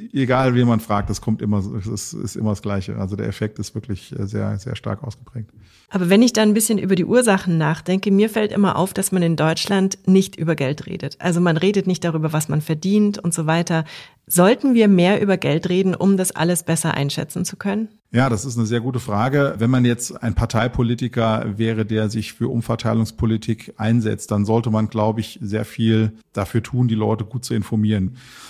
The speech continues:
Speaker 1: Über Vermögen redet man erst recht nicht. Also Einkommen kann man vielleicht noch halbwegs nachvollziehen. Aber Vermögen, was jetzt das Häuschen im Münchner Umland wert ist oder die Zweitwohnung am Bodensee oder so, das ist noch viel schwieriger zu greifen und darüber gibt's noch viel weniger Transparenz.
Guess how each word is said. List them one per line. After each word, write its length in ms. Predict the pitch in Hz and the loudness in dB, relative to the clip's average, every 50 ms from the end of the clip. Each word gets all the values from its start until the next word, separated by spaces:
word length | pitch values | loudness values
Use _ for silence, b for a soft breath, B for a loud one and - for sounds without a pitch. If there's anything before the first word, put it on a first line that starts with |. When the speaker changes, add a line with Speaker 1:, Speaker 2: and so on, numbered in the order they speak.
| B B B | B B B
Speaker 1:
Über 120 | 101 110 | -2 0
Vermögen 380 | 101 - 117 110 117 139 151 135 | 2 4 4 6 6 6 4 4
redet 240 | 113 120 123 123 113 | 2 2 0 0 0
man 140 | 113 110 113 | -2 -2 -2
erst 400 | 110 - 113 117 113 113 - 131 | -6 -6 -6 -6 -6 -4 -2 -2
recht 180 | 139 127 - | -2 0 0
nicht. 160 | - 95 - | -2 -2 -2
Also 160 | 113 104 104 113 | -2 -2 -2 -2
Einkommen 460 | 117 123 131 123 - 131 123 110 - | 0 -2 -2 0 2 2 2 2 2
kann 100 | - 127 | 2 2
man 120 | 123 113 | 2 2
vielleicht 220 | - - 123 - - | 0 -2 -4 -4 -4
noch 120 | 117 98 | -4 -2
halbwegs 320 | 110 131 123 - 110 - | -2 -2 -2 -4 -4 -2
nachvollziehen. 640 | 120 123 139 - - 110 - - 110 104 120 127 127 B B B B B B B B B B | -2 -2 -2 0 -2 -2 -2 0 0 0 0 0 -4 B B B B B B B B B B
Aber 240 | 117 107 117 117 110 | -4 0 0 0 2
Vermögen, 680 | - 113 110 110 123 143 151 131 127 131 127 131 156 | 4 4 6 6 6 6 6 6 6 6 4 4 2
was 180 | - 117 117 - | -2 -2 -2 -2
jetzt 220 | 123 113 - - | -4 -4 -4 -4
das 160 | - 104 - | -4 -2 0
Häuschen 520 | - 113 117 123 120 - 120 113 113 117 - | 2 2 4 4 4 4 4 4 4 4 4
im 100 | - 113 | 6 6
Münchner 320 | 117 127 127 127 123 117 | 6 6 4 2 0 0
Umland 420 | - 127 127 127 120 117 117 113 117 | 0 2 2 2 2 2 0 0 0
wert 220 | 117 117 120 117 | 0 0 0 0
ist 260 | - 113 113 113 - | 0 0 0 0 -2
oder 480 | 110 110 110 107 107 104 104 104 110 - B B B B B B B B B B B | -2 0 2 2 4 4 2 2 0 -2 B B B B B B B B B B B
die 80 | - 107 | -4 -2
Zweitwohnung 880 | - - 110 107 117 107 - 113 110 110 107 110 110 110 110 110 110 - | -2 -2 -2 0 0 0 0 2 2 4 6 6 6 6 4 4 2 0
am 140 | - 104 95 | 0 0 0
Bodensee 440 | 107 107 113 110 107 101 110 113 - | 2 2 2 2 0 0 0 0 0
oder 220 | - 104 104 101 | 0 0 0 0
so, 180 | 95 107 107 110 | 2 2 0 2
das 200 | - 107 101 - | 0 -2 -4 -4
ist 140 | 120 - | -2 2
noch 160 | - 127 147 - | 2 2 2 2
viel 180 | - 117 104 | 0 -2 -2
schwieriger 400 | - - 110 107 104 101 104 104 | -2 -2 -2 -2 0 0 -2 -4
zu 140 | - - 104 | -4 -4 -6
greifen 340 | - - 107 104 101 - 113 | -4 -4 -4 -2 -2 0 0
und 100 | 110 - | 0 0
darüber 300 | 107 101 113 113 113 104 | 2 0 2 2 2 0
gibt's 240 | 95 113 - - - | 0 -2 -4 0 0
noch 140 | 120 117 | 0 0
viel 200 | - - 110 104 | 0 0 0 0
weniger 300 | 104 104 98 101 101 101 | 2 2 2 2 2 0
Transparenz. 680 | 98 - - 98 95 - - 98 95 95 104 120 - - | -2 -2 -4 -6 -4 -4 -4 -4 -2 0 -2 -2 -2 -6